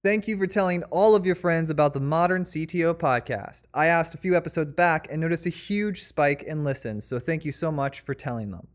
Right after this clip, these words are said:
We're all about resourcing the current generation and raising up the next generation of technologists. This is the reason why the greatest leaders on earth come on and share their hard-earned experience with us. So make sure to tell your friends, tell your team. The more listeners who join us,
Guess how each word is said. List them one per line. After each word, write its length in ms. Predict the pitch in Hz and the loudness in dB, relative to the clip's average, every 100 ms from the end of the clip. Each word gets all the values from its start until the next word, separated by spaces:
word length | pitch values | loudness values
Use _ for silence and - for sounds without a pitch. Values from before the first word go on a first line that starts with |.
| _ _ _ _ _ _ - | _ _ _ _ _ _ 2
We're 100 | 180 | 6
all 160 | 208 | 8
about 260 | 196 196 175 | 8 6 6
resourcing 540 | 196 190 190 185 190 | 2 2 2 2 0
the 80 | 170 | -4
current 320 | - 185 180 | -2 -2 -2
generation 600 | 156 175 160 160 165 190 - | -2 -2 0 -2 -2 -4 -6
and 220 | 131 123 | -6 0
raising 320 | 160 160 156 | 0 0 -2
up 100 | 147 | -4
the 80 | 143 | -4
next 300 | 143 143 - | -4 -4 -6
generation 500 | 143 131 135 131 131 | -6 -4 -4 -4 -8
of 80 | 117 | -8
technologists. 680 | 113 127 131 156 170 170 - | -8 -4 -4 -2 -2 -4 -8
This 220 | 143 160 | -4 -2
is 240 | 165 151 131 | 0 -2 -4
the 300 | 180 202 185 | -2 0 -2
reason 760 | 139 190 220 151 139 143 127 | 0 0 2 0 0 -2 0
why 320 | 165 170 139 | 4 4 4
the 100 | 131 | 0
greatest 360 | 127 139 135 135 | 0 0 0 -2
leaders 240 | 131 123 | -4 -2
on 160 | 131 123 | -4 -4
earth 180 | 120 113 _ _ | -6 -8 _ _
come 260 | - 180 202 | -4 0 2
on 360 | 160 139 131 135 _ - | 2 2 -2 -6 _ -10
and 120 | 127 | -8
share 440 | - - 170 139 | -4 2 4 4
their 100 | 127 | 2
hard-earned 460 | 123 143 143 143 135 | 0 2 2 0 -4
experience 520 | - 131 120 120 110 | -6 -4 -4 -4 -4
with 200 | 113 - | -6 -6
us. 240 | - - - _ _ | -10 -16 -20 _ _
So 120 | 139 | -2
make 140 | 160 | -2
sure 180 | 160 165 | 0 -2
to 60 | 147 | 0
tell 120 | 156 | 2
your 100 | 156 | 2
friends, 480 | - 185 180 175 - | 2 2 2 0 -4
tell 200 | - 160 | -4 -2
your 140 | 151 | -2
team. 420 | 143 180 175 165 165 | -4 -4 -4 -6 -6
The 80 | 147 | -4
more 180 | 147 | -2
listeners 640 | 139 196 214 165 156 147 - | 2 2 2 0 -4 -4 -4
who 80 | |
join 320 | 147 147 143 143 | -6 -2 -2 -2
us, 180 | 139 | -4